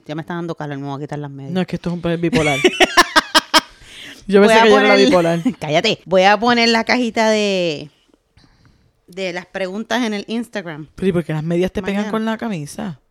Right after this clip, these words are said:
Speaker 1: Pues porque yo soy así.
Speaker 2: <laughs>
Speaker 1: Yo soy
Speaker 2: Que me
Speaker 1: así.
Speaker 2: acabo de dar cuenta, ella tiene una camisa fucha y unas medias fucha y con puntitos negros como el pantalón.
Speaker 1: Sí,
Speaker 2: Válgame.
Speaker 1: yo estoy
Speaker 2: Y, y ella dice que, ya no, que, que yo no digo que ella no se arregla.
Speaker 1: Yo no.
Speaker 2: Pero bueno.
Speaker 1: Esta cami-, esto es una camisilla.
Speaker 2: No importa.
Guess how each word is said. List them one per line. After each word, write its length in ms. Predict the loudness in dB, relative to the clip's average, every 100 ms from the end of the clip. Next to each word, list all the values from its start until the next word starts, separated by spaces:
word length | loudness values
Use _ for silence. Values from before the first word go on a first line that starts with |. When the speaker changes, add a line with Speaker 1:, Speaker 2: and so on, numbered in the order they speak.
| _ _
Speaker 1:
Pues 240 | -12 -12
porque 360 | -12 -12 -12 -16 -8
yo 60 |
soy 80 | -8
así. 240 | -6 -12 -12
Speaker 2:
<laughs> 60 | -14 2 2 4 2 6 6 6 2 _ _ _ -4 2 2
Speaker 1:
Yo 60 | 2
soy 20 |
Speaker 2:
Que 60 | 2
me 40 |
Speaker 1:
así. 300 | 4 6 6
Speaker 2:
acabo 140 | 6 6
de 40 |
dar 200 | 8 6
cuenta, 200 | 4 4
ella 80 | 4
tiene 140 | 4
una 100 | 4
camisa 400 | 4 4 4 4
fucha 340 | 4 2 4 6
y 40 |
unas 120 | 6
medias 280 | 4 6 4
fucha 440 | 4 -2 0 -2 2
y 140 | 0 4
con 160 | 4
puntitos 340 | 4 2 0 2
negros 480 | 4 4 4 2
como 240 | 2 2 2 2
el 180 | -2 2
pantalón. 460 | 0 4 2 2
Speaker 1:
Sí, 60 | -2
Speaker 2:
Válgame. 840 | -2 0 -2 -4 -2 -2 -2 -6 -8
Speaker 1:
yo 100 | -10
estoy 280 | -8 -10 4
Speaker 2:
Y, 120 | 6
y 220 | 8 8
ella 100 | 8
dice 200 | 8 6 4
que, 60 |
ya 100 | 4
no, 140 | 4 2
que, 420 | 4 6 4 2
que 140 | 2 4
yo 80 |
no 60 | 6
digo 120 | 4 4
que 60 |
ella 100 | 2
no 80 | 2
se 100 | 2
arregla. 380 | 4 4 2 0
Speaker 1:
Yo 260 | 0 -2
no. 140 | -4 0
Speaker 2:
Pero 300 | 2 2 2
bueno. 480 | 4 2 0 -4 -2
Speaker 1:
Esta 360 | -2 0 0
cami-, 220 | 0 -2 -4
esto 200 | -6 -4
es 60 |
una 180 | 0 0
camisilla. 840 | 0 -2 -2 -2 -6 2 2 2 -4
Speaker 2:
No 80 |
importa. 640 | -6 -4 -6 -4 -6 -6